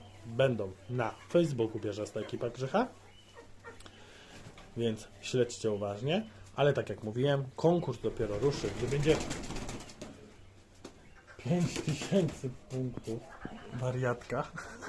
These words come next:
<laughs> Orzełek. Patrycja, pozdrowienia.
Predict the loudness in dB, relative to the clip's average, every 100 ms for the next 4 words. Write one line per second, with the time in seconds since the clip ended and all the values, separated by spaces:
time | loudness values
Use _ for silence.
0 | 6 6 8 6 6 6 0 -4 -4 0
1 | 4 4 2 -2 -8 -16 -14 -12 -14 -6
2 | 2 2 4 2 0 2 2 4 4 4
3 | 2 0